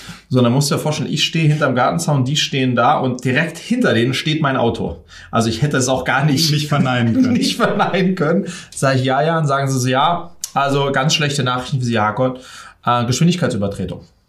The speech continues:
Speaker 1: Ich so, „Okay, es ist, ja, verstehe. Äh, was, was kost-, was kommen für Kosten auf mich zu?“ Fünfzehn Euro. <laughs> Und dann meine ich so, „Okay, ähm, ah, das freut, also das ist natürlich unangenehm, aber, äh,
Speaker 2: Warum
Speaker 1: wie,
Speaker 2: kommen Sie
Speaker 1: warum
Speaker 2: hierher
Speaker 1: kommen
Speaker 2: extra?
Speaker 1: Sie hierher?“ So,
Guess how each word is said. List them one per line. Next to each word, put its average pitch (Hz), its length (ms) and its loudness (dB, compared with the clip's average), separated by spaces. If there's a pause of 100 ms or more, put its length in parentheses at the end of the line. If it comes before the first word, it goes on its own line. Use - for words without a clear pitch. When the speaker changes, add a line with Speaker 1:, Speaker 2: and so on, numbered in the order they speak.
(180)
Speaker 1:
Ich - 80 -20
so, - 100 -6
„Okay, 117 260 -4
es 110 200 -6
ist, - 240 -12
ja, 110 280 -4
verstehe. - 500 -4 (340)
Äh, 92 180 0
was, 95 180 -4
was 98 180 -6
kost-, 160 280 -2
was 120 140 -4
kommen 147 200 2
für 135 120 0
Kosten 175 280 0
auf 110 160 -2
mich 101 140 -2
zu?“ 90 220 -8 (160)
Fünfzehn 180 680 2
Euro. 147 600 0
<laughs> - 60 -4 (800)
Und 202 160 4
dann 170 240 2
meine 170 240 2
ich 165 100 2
so, 156 200 0 (320)
„Okay, 190 480 2
ähm, 117 320 0
ah, 117 240 -2
das 120 160 -2
freut, 147 240 -2
also 123 160 0
das 107 120 -4
ist - 20 -6
natürlich 120 240 -2
unangenehm, 165 340 2
aber, 117 240 -2 (280)
äh, 120 220 2
Speaker 2:
Warum - 120 -2
Speaker 1:
wie, 117 120 4
Speaker 2:
kommen - 240 2
Sie - 140 2
Speaker 1:
warum 165 160 2
Speaker 2:
hierher - 200 2
Speaker 1:
kommen 165 200 2
Speaker 2:
extra? 156 60 2
Speaker 1:
Sie 135 200 2
hierher?“ 110 680 2
So, 90 320 -6